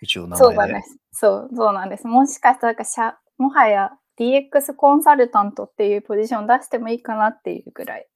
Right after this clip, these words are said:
Speaker 2: ですね。
Speaker 1: ええ、なるほど。
Speaker 2: うん。
Speaker 1: 社内にとどまらず、じゃあ、まあ、ホ、ホームタウンの、ま、鹿島市になると思うんですけど、
Speaker 2: はい。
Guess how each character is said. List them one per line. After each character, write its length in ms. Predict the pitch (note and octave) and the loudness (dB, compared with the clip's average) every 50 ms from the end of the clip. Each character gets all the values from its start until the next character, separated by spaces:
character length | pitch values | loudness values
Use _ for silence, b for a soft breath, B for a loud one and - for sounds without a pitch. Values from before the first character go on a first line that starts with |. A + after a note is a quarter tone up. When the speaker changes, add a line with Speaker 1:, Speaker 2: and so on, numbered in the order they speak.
| _ _ | _ _
Speaker 2:
で 80 | G#2+ A2 | -4 -2
す 40 | |
ね。 0 | |
Speaker 1:
え 600 | A#2+ B2+ B2+ C3 B2+ C3 C3 B2+ B2+ B2 B2 A#2+ A#2 | -2 -2 -2 -4 -4 -4 -6 -6 -6 -8 -8 -10 -12
え、 20 | - _ _ _ _ _ G#2+ | -16 _ _ _ _ _ -20
な 120 | G2 G2 | -18 -14
る 100 | G2+ G2+ | -14 -14
ほ 140 | F#2+ - G#2 | -14 -14 -16
ど。 160 | G2+ G#2 F2+ | -16 -16 -10
Speaker 2:
う 20 | F2 | -8
ん。 40 | G3 | -6
Speaker 1:
社 140 | - D#3+ D#3+ | -4 -2 0
内 200 | D#3 C#3 A#2+ G#2+ | 0 0 0 0
に 80 | G2 | -2
と 140 | F#2+ - A2+ | -4 -6 -10
ど 80 | A2+ A#2 | -8 -6
ま 120 | A#2 A2+ | -6 -6
ら 60 | A2+ G#2+ | -6 -8
ず、 120 | G2 F2+ | -10 -10
じ 80 | F#2 G2+ | -12 -12
ゃ 60 | F2 | -14
あ、 140 | E2+ F2 - _ _ | -14 -16 -20 _ _
ま 80 | C3 A#2+ | -12 -12
あ、 60 | G2 | -10
ホ、 180 | - - C3 A#2 | -8 -10 -10 -10
ホ 460 | - - - - _ _ _ E3 D#3+ | -10 -16 -20 -20 _ _ _ -2 -2
ー 20 | |
ム 100 | D#3 D#3+ | 0 2
タ 80 | F3+ E3 | 2 2
ウ 80 | C#3 | 2
ン 60 | A2+ F#2+ | 2 0
の、 140 | E2+ E2 - | -2 -6 -10
ま、 160 | - - A#2+ | -12 -14 -8
鹿 100 | - - | -4 -4
島 200 | - - F3+ E3+ | -2 0 -2 -2
市 100 | D#3 - | -2 -4
に 80 | G2 E2+ | -6 -8
な 80 | F2 E2 | -10 -12
る 80 | E2+ | -14
と 80 | - E2 | -16 -16
思 140 | D#2+ D#2 D2+ | -16 -16 -18
う 20 | |
ん 20 | |
で 60 | D2 D#2+ | -18 -20
す 80 | - - | -20 -20
け 100 | - E2+ | -18 -16
ど、 400 | F#2 F2+ F#2 F2 F2 - - _ | -14 -14 -14 -14 -16 -18 -20 _
Speaker 2:
は 160 | _ D4+ C4 | _ -8 -8
い。 160 | A#3 A3 A#3+ | -8 -10 -14